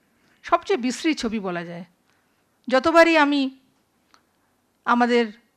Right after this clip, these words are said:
মন্ত্রকের তরফ থেকে কোনো প্রেজেন্টেশন করতে গিয়ে এই ছবিগুলি দিয়েছি, ততবারই আমাদের বলা হয়েছে যে এটাকে একটু কমিয়ে দিন,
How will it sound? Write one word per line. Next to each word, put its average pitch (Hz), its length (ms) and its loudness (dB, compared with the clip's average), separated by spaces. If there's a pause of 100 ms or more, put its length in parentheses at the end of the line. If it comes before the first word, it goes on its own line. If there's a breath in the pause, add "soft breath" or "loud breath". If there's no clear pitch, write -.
(160)
মন্ত্রকের 262 480 0
তরফ 240 320 -2
থেকে 240 400 -6 (300)
কোনো 254 180 0
প্রেজেন্টেশন 254 600 -2
করতে 247 300 -4
গিয়ে 247 180 -4
এই 247 60 -4
ছবিগুলি 233 640 -4 (680)
দিয়েছি, 254 500 -2 (680)
ততবারই 302 600 0 (1080)
আমাদের 247 300 -2
বলা 226 220 4
হয়েছে 254 340 -2
যে 247 100 -4
এটাকে 226 420 -4 (580)
একটু 339 260 -4 (760)
কমিয়ে 254 380 2
দিন, 180 300 -6